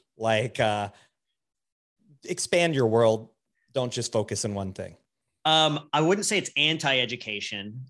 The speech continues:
Speaker 2: uh, because it actually talks about education is one of the most important things that you can have in your
Speaker 1: Right.
Speaker 2: life.
Speaker 1: Right.
Speaker 2: It is, it, it is technically saying, "Hey, the way that we are currently doing things in the traditional education system is very, very broken."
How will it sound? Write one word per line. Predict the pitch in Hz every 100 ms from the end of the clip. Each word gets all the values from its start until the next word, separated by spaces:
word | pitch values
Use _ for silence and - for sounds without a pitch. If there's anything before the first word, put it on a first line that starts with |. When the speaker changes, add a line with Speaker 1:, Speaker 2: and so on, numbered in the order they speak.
| _
Speaker 2:
uh, | 110 104 98
because | 101 113 110
it | 110
actually | 120 - 107
talks | 135 117
about | 104 120
education | 120 120 131 123
is | 107
one | 110
of | 107
the |
most | 104 101
important | 95 104 87 92
things | 95
that | 92
you | 90
can | -
have | 95
in | 85
your | 160
Speaker 1:
Right. | 156 92
Speaker 2:
life. | - _ _ _
Speaker 1:
Right. | 113 95
Speaker 2:
It | 131
is, | 170 170 - - _ _
it, | 156 147
it | 165
is | 190 196 -
technically | 190 185 160 156 147
saying, | 135 - 139 131 127
"Hey, | 113 131 120
the | 110
way | 120 143
that | 127
we | 123
are | 110
currently | - 131 110
doing | 107 147 131
things | 120 104
in | 101
the | 104 98 95 -
traditional | - 110 196 156
education | 110 104 107 98 92
system | - 92 95
is | 98 104
very, | 123 131 117
very | 98 92
broken." | 85 80 - -